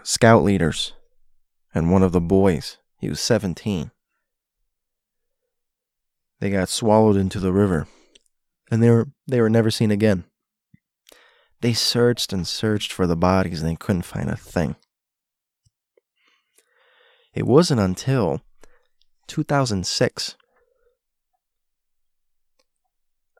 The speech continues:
and I forgot how, oh, mercy me,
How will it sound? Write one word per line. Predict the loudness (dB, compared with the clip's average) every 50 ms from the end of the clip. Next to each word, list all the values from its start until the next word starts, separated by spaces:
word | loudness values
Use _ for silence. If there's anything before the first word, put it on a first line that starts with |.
| _ _
and | -10 -6 -4
I | -4 -4
forgot | -4 -4 -6 -2 2 2 2 2
how, | 0 -2 -2 -2 0 0 -2 -2 -6 -8 -6
oh, | -4 -4 -4 -4 -4
mercy | -2 0 0 0 -2 -2 -4 -4 -2
me, | 0 2 2 2 0 -2